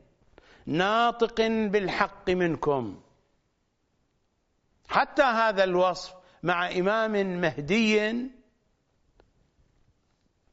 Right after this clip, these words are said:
ينطبق على إمام زماننا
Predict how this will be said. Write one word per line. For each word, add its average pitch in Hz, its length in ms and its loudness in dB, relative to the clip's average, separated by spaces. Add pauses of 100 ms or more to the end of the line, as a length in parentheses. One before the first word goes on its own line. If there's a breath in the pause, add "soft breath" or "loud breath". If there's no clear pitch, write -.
(440)
ينطبق 190 680 2
على 202 520 0
إمام 190 340 0
زماننا 190 920 -2